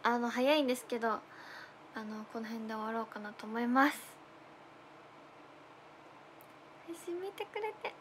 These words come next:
ありがとう。夜はごめんなさい。間違え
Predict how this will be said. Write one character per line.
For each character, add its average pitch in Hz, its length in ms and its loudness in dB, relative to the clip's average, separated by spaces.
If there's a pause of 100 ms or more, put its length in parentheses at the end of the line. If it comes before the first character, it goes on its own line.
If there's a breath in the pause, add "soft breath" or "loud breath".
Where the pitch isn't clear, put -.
(340)
あ - 60 4
り 339 100 2
が 392 60 2 (240)
と 587 80 -2
う。 587 40 -8 (920)
夜 466 80 6
は 480 400 12
ご 480 80 8
め 466 160 8
ん 480 80 4
な 523 180 10
さ 494 140 12
い。 359 60 8
間 349 80 2
違 - 20 4
え 440 40 4